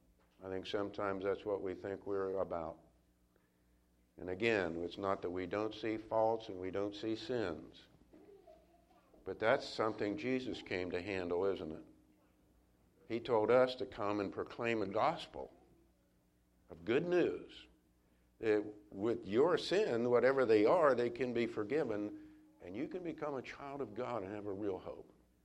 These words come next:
So we have to learn to look past the sins,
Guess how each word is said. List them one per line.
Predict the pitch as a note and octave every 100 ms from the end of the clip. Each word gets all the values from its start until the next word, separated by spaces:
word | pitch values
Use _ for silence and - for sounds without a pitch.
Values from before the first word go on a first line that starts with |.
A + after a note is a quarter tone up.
| _ _ _ _ _ _ _ _ _ _
So | A2
we | A#2
have | D3+ D3+
to |
learn | A2 B2+ A#2
to |
look | A#2 A2+ -
past | A#2 A2+ - -
the |
sins, | - - D#3+ D#2+ - - -